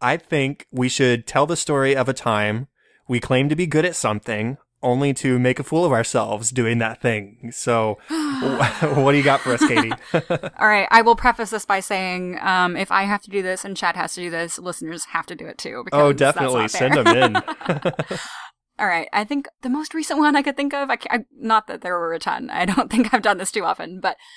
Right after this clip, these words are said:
Speaker 2: there was a time in college that I was definitely not fluent, but I could have a conversation in German. I was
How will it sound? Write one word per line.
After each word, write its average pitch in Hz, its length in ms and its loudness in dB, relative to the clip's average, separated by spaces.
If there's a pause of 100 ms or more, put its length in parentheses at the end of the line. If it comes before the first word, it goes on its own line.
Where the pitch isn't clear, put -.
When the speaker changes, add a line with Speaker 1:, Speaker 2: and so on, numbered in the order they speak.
(340)
Speaker 2:
there 240 120 0
was 220 100 -4
a 220 60 -6
time 196 760 -4
in 185 220 -8
college 185 500 -2
that 175 180 -6
I 185 220 0
was 214 360 -10
definitely 196 520 -2
not 165 240 0
fluent, 170 380 -8
but 208 100 -2
I 262 80 2
could 427 180 -6 (280)
have 277 180 -2
a 269 60 0
conversation 226 520 -2
in 170 140 -8
German. 165 320 -10
I 160 100 -4
was 180 300 -12